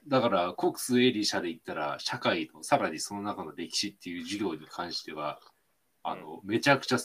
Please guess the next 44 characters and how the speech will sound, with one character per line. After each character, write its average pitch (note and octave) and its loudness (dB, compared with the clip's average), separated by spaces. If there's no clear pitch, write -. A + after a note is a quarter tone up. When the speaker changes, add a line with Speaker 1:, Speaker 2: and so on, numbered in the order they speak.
Speaker 1:
き D#3+ 0
だ - 2
っ - -8
た - -16
の - -18
よ。 - -18
Speaker 2:
う F#2 -8
ん F#2 -6
う F#2 -10
ん。 - -20
Speaker 1:
で、 A2+ 4
他 - 0
の A#3+ -2
歴 A#2+ 2
史 G3+ 2
以 G3 -2
外 D3+ 4
の A2 0
授 A2+ -2
業 A2 4
は G2 2
全 - 0
く - -4
好 - -6
き C3+ -2
じ - -4
ゃ - -4
な F3+ -4
か F3 -4
っ - -10
た - -8
と - -14
言 - -6
っ - -20
て - -6
も - -14
過 - -2
言 F#2 -8
で F2+ -6
は D#2+ -4
な E2 -6
い D2+ -8
ほ - -20
ど、 - -20